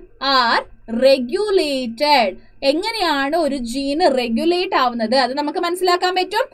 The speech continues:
And എങ്ങനെയാണ് ഒരു നോർമൽ ഫിസിയോളജിനെ അത് അഫക്ട് ചെയ്യുന്നത്, അത് നമുക്ക് മനസ്സിലാക്കാൻ പറ്റും, അല്ലെ? How this gene affecting the normal physiology, how they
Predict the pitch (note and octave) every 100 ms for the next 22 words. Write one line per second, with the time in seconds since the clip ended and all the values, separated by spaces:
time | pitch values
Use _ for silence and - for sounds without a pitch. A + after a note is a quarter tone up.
0 | - - G4 G4 B3+ A3+ - _ - D#4+
1 | A#4+ C5 C#5 G4 F4+ F#4 G4+ G4 D4+ D4+
2 | E4 G4 A4 C5 G4 - F4+ F4 E4 D#4+
3 | E4 E4+ D4+ B3 - G4+ - G4 F#4 D#4+
4 | C#4 A#3+ A#3+ C4+ F4+ F#4+ A4 G4 G#4 G4+
5 | A4 G#4 G4+ G4+ C5 - F4 F4+ - -
6 | - F4 F#4 A#4+ F4+ G4+ D#4 A3+ F4 F4
7 | B3+ B3+ A4+ C5+ - D4+ E4 F4 F4+ F4
8 | F4+ A#4+ F4+ B3+ C4 C4+ D4 F#4 B4 A4+
9 | F4+ F#4 E4 B3+ A3+ G#3+ - - E4+ F4+
10 | D#5 - - _ _ _ _ _ _ A3+
11 | C#4 D4 C4+